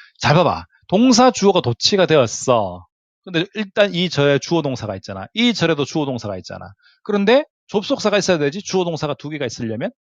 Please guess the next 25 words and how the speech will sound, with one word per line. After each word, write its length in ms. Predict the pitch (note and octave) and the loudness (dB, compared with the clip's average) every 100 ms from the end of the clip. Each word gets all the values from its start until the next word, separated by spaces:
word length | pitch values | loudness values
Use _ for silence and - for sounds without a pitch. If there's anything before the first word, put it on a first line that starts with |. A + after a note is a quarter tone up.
| _ _ _ _ _ | _ _ _ _ _
were 180 | C3+ F#3+ | 2 4
it 60 | B3+ | 4
not 160 | G#3 - | 2 0
for에서도 280 | D#3+ - | -4 -6
마찬가지야. 680 | D#3+ G2+ A2+ F#2+ F#2 - G#2 G2+ _ _ _ _ _ _ _ _ _ _ | -8 -10 -12 -14 -14 -16 -18 -20 _ _ _ _ _ _ _ _ _ _
were 400 | B2 C3 C3 C3 - | -2 2 4 2 -2
it 180 | F#3 - - | -8 -8 -14
not 300 | A#2+ G#2+ G2+ | -10 -8 -10
for. 320 | - G2+ E2+ _ _ _ _ _ _ _ _ _ _ _ _ _ _ _ _ _ _ _ _ _ | -14 -14 -14 _ _ _ _ _ _ _ _ _ _ _ _ _ _ _ _ _ _ _ _ _
명사, 500 | A2+ A2 A2+ G#2 - | -10 -8 -6 -6 -8
콤마, 400 | - C#3+ A#2+ F#2 | -12 -6 -6 -6
주어, 240 | - - A#2 | -10 -8 -6
동사 220 | G#2+ B2+ | -6 -10
이렇게 160 | - | -10
오게 100 | G2+ | -12
되어 120 | F#2 E2 | -12 -16
있단 200 | E2 D2+ | -16 -18
말이에요. 200 | - - _ _ - - - - - | -20 -20 _ _ -20 -20 -18 -20 -2
여기서도 460 | A#3+ C#4 B3+ - G#3+ | 2 4 4 4 2
동사 380 | D3+ F#3 G#3 G#3 | 4 2 2 2
주어가 320 | - B2 A#2+ | 0 0 -2
있고 320 | C3 - D3+ | -2 -4 -4
주어 220 | - F3 E3 | -2 0 0
동사가 340 | B2+ G#2+ G#2 | -2 -6 -8
있어. 400 | A#2+ - F2+ | -8 -8 -10